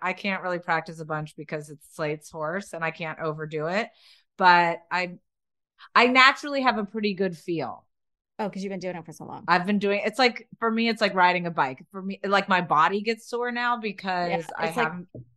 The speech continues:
Speaker 2: yeah,
Speaker 1: but I did it
Speaker 2: it's,
Speaker 1: for a living for so long.
Speaker 2: it's like
Speaker 1: Um,
Speaker 2: me lifting weights. Like, people are
Speaker 1: yeah,
Speaker 2: like,
Speaker 1: it
Speaker 2: "Oh, I
Speaker 1: just
Speaker 2: get
Speaker 1: comes
Speaker 2: so
Speaker 1: right back.
Speaker 2: sore." I'm like, "I've been doing it for so many years." In fact, I went back to the gym today and Eddie has started training me. I even did a little ab work. I did some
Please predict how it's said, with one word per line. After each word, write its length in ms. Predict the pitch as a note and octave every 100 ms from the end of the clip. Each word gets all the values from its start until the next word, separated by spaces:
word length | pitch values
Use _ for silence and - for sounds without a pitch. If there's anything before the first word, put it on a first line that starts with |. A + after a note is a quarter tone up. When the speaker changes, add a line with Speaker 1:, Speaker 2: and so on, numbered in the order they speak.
| _ _
Speaker 2:
yeah, 180 | A3+ G#3
Speaker 1:
but 100 | G#3+
I 60 | A3+
did 180 | B3
it 60 | A#3+
Speaker 2:
it's, 60 | A#3
Speaker 1:
for 140 | A3
a 100 | G3
living 280 | F#3 F3+ F3
for 100 | F3
so 340 | D#3+ F3+ E3+
long. 360 | E3 D#3 D#3 D#3+
Speaker 2:
it's 100 | -
like 280 | F3+ E3 -
Speaker 1:
Um, 60 | C4
Speaker 2:
me 160 | C4
lifting 340 | A#3+ A#3+ A#3+ G#3+
weights. 360 | G3 F#3 - -
Like, 140 | F#3+
people 160 | A3+ A3
are 20 |
Speaker 1:
yeah, 120 | A3+
Speaker 2:
like, 60 | -
Speaker 1:
it 120 | -
Speaker 2:
"Oh, 20 |
I 20 | C4+
Speaker 1:
just 80 |
Speaker 2:
get 80 | C#4+
Speaker 1:
comes 160 | A3+ G3+
Speaker 2:
so 100 | C#4
Speaker 1:
right 140 | D#3+
back. 100 | D3
Speaker 2:
sore." 260 | B3 G#3 G#3+
I'm 100 | A3+
like, 220 | A#3 A3+ -
"I've 180 | A#3+
been 140 | A#3 A#3+
doing 220 | A3+ A3
it 160 | G#3 -
for 120 | G3+
so 200 | - A3
many 240 | G#3 G3 F#3+
years." 400 | F#3 F#3 F#3+ - _ - G#3
In 60 |
fact, 180 | A#3+ A3+
I 80 | G#3+
went 160 | A3
back 220 | A3 G#3+ -
to 100 | F#3+
the 80 |
gym 240 | F#3+ G#3+ G3+
today 580 | - G3+ C4 B3 B3 A3+
and 120 | G#3 -
Eddie 240 | G3+ G#3+
has 320 | G3 F#3+ F#3
started 400 | - - G3 F#3+
training 420 | - G#3+ G3+ F#3+ E3+
me. 240 | D#3 - _ _ _ _
I 20 | G#3+
even 160 | B3
did 160 | B3+ C#4
a 60 |
little 240 | C4+ B3+ -
ab 260 | G#3+ C4 D4
work. 200 | G3 F3
I 40 |
did 180 | F#3+ G3
some 100 | G3